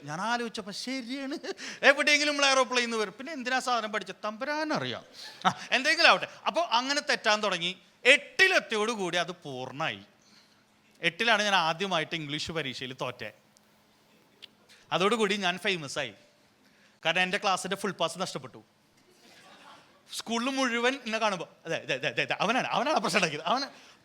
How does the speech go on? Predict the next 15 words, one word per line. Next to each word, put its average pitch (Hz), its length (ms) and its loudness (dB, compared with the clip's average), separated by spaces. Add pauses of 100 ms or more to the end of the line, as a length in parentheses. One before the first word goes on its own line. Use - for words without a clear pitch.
ടീച്ചറാണെങ്കിൽ 262 760 -2
ഊക്കാൻ 269 600 -2
കരച്ചില്, 180 420 -2 (560)
"എൻ്റെ 202 140 -4
ഫുൾ 302 140 -4
പാസ് 220 300 -2
പോയേ" 214 640 -2
എന്ന് 202 140 -2
പറഞ്ഞിട്ട്. 135 260 -6 (600)
പക്ഷേ 208 360 0 (260)
എൻ്റെ 185 200 -4
കൂടെ 202 360 -4
വേറെ 190 300 2
ഒരുത്തൻ 190 220 -6
ജനിച്ചിട്ടുണ്ടായിരുന്നു. 139 580 -8